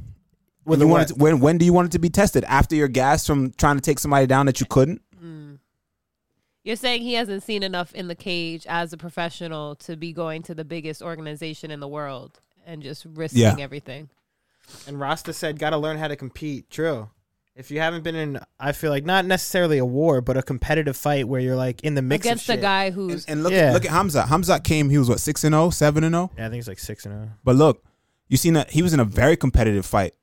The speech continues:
Speaker 2: prior to the U F C. He was, he had at least one. You gotta have at least one competitive fight.
Speaker 1: You had
Speaker 2: Right.
Speaker 1: one in your early career?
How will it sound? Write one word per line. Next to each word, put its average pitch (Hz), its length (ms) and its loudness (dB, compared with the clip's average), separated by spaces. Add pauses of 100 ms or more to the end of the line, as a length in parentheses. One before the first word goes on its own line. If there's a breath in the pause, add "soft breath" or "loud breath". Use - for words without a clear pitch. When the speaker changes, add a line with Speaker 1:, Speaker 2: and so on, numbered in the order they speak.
Speaker 2:
prior 110 220 2
to 107 100 -2
the 101 100 0
U 98 100 0
F 90 60 -2
C. 101 260 -8 (480)
He 127 120 4
was, 127 140 6
he 127 420 2
had 117 200 0
at 110 100 -6
least 143 320 -2
one. 123 440 0 (120)
You 107 100 -10
gotta 131 180 0
have 127 140 -2
at 110 60 -2
least 127 240 -2
one 120 240 0
competitive 104 500 -2
fight. - 240 -8 (540)
Speaker 1:
You 127 160 -4
had 135 60 4
Speaker 2:
Right. 139 80 2
Speaker 1:
one 143 120 -4
in 143 80 -2
your 131 240 -4
early 131 220 -4
career? 151 320 -6